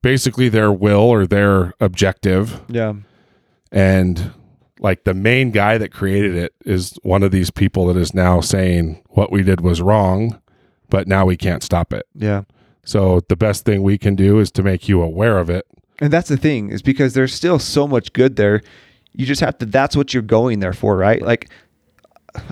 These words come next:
Speaker 2: I can't believe that I'm gonna talk about Anna even in this episode. <laughs> But here she is, freaking Anna.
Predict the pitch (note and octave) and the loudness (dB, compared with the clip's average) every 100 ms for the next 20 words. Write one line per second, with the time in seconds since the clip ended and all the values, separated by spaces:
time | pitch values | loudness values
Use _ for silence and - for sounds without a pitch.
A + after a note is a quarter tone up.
0 | - - - C#3 B2 A2 A2+ A2 G#2 G2+ | -20 -12 -4 -2 -2 0 2 2 0 -2
1 | G2 A2 G#2+ G2 - G#2 G#2 F#2+ - G2+ | 0 -2 0 -2 0 0 0 0 0 0
2 | G#2 G2 F#2 G2+ - G2 - - - - | 0 -2 0 0 0 -4 -2 -4 -2 -2
3 | G#2+ G2+ F#4+ - - - - E4+ - - | -4 -6 -8 -8 -12 -12 -12 -12 -4 -4
4 | - A3+ A3+ D3 B2 C#3 C#3 - B2 B2+ | -4 -4 -2 -2 0 2 2 4 4 4
5 | A2+ G2 - - - F3 - - _ - | 4 0 -6 -16 -20 -20 -20 -20 _ -6
6 | C#3+ C#3 - G#2+ G#2+ G#2+ A#2+ | 0 0 2 0 2 2 0